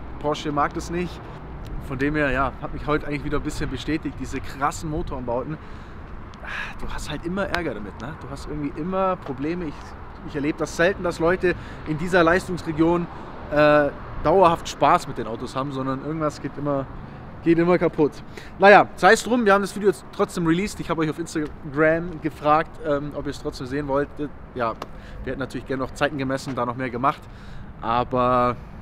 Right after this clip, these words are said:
manchmal ist es so, manchmal steckt man da nicht drin. Und generell, ähm, auf jeden Fall ein Thema, wenn ihr uns ein bisschen helfen wollt, was Autos angeht, weil natürlich, ähm, ja, wir uns teilweise auch jetzt, gerade jetzt in der Corona-Zeit, weil nicht so viel passiert, uns auch ein bisschen schwer tun,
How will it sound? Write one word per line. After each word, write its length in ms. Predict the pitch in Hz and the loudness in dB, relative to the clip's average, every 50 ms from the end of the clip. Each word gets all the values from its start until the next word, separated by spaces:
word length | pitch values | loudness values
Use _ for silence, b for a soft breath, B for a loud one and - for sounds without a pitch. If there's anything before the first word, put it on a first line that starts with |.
| - - - - | -10 -10 -8 -4
manchmal 260 | - 123 131 139 135 131 | -2 0 0 2 2 0
ist 140 | 156 - | 0 0
es 120 | 180 156 - | -2 -4 0
so, 220 | - 170 185 196 - - - | 2 2 2 2 0 -4 -6
manchmal 280 | - 123 135 135 135 131 | -6 -4 -4 -2 -4 -4
steckt 240 | - 156 147 - | -4 -4 -6 -4
man 120 | - 143 143 | 0 2 2
da 80 | 139 | 2
nicht 140 | 135 123 - | 2 2 2
drin. 260 | 135 151 175 202 220 B B B B B B B - | 2 4 4 4 2 B B B B B B B 0
Und 560 | - 151 151 156 156 156 156 156 156 147 - - | 4 6 8 10 10 10 10 8 6 4 2 4
generell, 520 | 165 165 165 156 151 165 175 185 196 190 185 - - - - - | 4 6 6 8 8 10 10 10 8 6 2 -2 -8 -8 -8 0
ähm, 340 | - 156 156 160 160 160 160 - | 6 10 10 10 10 8 4 2
auf 140 | 147 147 175 | 2 4 4
jeden 100 | 180 170 | 2 6
Fall 120 | 170 170 | 6 4
ein 80 | 160 156 | 4 6
Thema, 300 | 165 170 175 170 165 151 | 4 6 8 10 10 10
wenn 160 | 156 160 165 | 8 6 6
ihr 80 | 170 175 | 4 4
uns 140 | 175 - | 4 4
ein 40 | 160 | 0
bisschen 200 | 160 156 - 139 | -2 -2 -2 0
helfen 320 | 135 156 170 196 - 170 156 | 2 4 4 4 2 2 2
wollt, 200 | 139 131 117 131 | 2 2 4 2
was 140 | 127 - | -2 -2
Autos 520 | - 127 160 160 - 135 123 117 - - - 139 | 0 -2 -2 0 0 -2 -2 -2 -4 -8 -4 -2
angeht, 400 | 151 175 - 151 151 151 180 170 - - | -2 0 2 4 4 4 6 4 2 2
weil 140 | - 127 135 | 2 2 2
natürlich, 520 | 135 139 135 - 151 147 147 147 139 - - B B B B B B B B - - | 2 0 0 2 2 4 4 2 2 -2 -6 B B B B B B B B -2 2
ähm, 380 | 143 139 139 135 131 131 127 127 - - - - - - - | 4 6 6 6 4 2 0 -4 -4 -6 -6 -6 -4 -2 0
ja, 200 | - 139 147 135 | 2 2 4 4
wir 100 | 135 131 | 4 2
uns 140 | 131 123 - | 0 0 -2
teilweise 420 | - 127 123 123 139 147 135 135 | -2 -2 2 2 2 2 2 2
auch 160 | - 135 127 135 | 0 0 0 0
jetzt, 220 | 131 123 - - | -2 -2 -2 -2
gerade 180 | 120 123 127 127 | -2 0 0 0
jetzt 220 | 123 123 - - | 0 0 -2 -2
in 60 | 131 | -2
der 100 | 123 110 | 0 0
Corona-Zeit, 500 | - 135 131 127 147 139 - - 139 117 | 2 4 6 6 6 4 2 0 -2 -2
weil 80 | 123 123 | -2 -2
nicht 140 | 127 - - | -4 -2 -2
so 100 | 151 135 | -2 -2
viel 120 | 143 135 | -2 -2
passiert, 380 | - 139 123 - - 139 151 147 | -2 -2 -4 -2 -2 -2 -2 -2
uns 140 | 139 123 | -2 0
auch 60 | 127 127 | 0 0
ein 60 | 123 | 2
bisschen 200 | 131 127 - - | 2 0 0 0
schwer 300 | - - 120 127 135 - | 0 0 0 0 0 0
tun, 260 | - 175 175 175 165 | -2 -2 -2 -2 -2